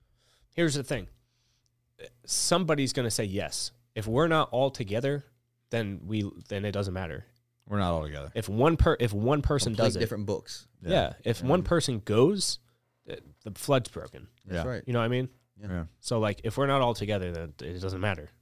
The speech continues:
Speaker 2: So then we just use it until it becomes self-aware and starts a war, and then we fight it back?
Speaker 1: Uh,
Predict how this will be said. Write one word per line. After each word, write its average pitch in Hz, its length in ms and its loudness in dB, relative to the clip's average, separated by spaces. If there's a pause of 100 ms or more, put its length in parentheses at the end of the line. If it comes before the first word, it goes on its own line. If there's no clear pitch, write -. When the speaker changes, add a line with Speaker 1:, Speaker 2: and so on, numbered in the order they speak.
Speaker 2:
So - 160 -4
then 107 140 2
we 104 100 2
just 95 220 -2
use 101 200 0
it 98 100 0
until 95 220 -2
it 90 80 -4
becomes 92 320 -4
self-aware 90 460 -2
and 92 120 -2
starts 90 260 -4
a - 40 -6
war, 95 260 0
and 90 100 -2
then 90 100 -2
we 87 80 -2
fight 87 220 -2
it 85 60 -6
back? 92 240 -2 (1160)
Speaker 1:
Uh, 82 40 -18